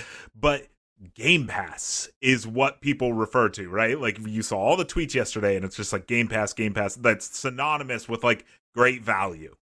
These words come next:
right? Um, PlayStation Now has been, like, a tarnished, like, not great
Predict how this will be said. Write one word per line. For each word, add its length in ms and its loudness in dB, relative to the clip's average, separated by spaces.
right? 360 2
Um, 500 0
PlayStation 480 2
Now 480 2
has 200 -4
been, 200 6
like, 360 0
a 240 -4
tarnished, 560 0
like, 200 0
not 380 2
great 340 4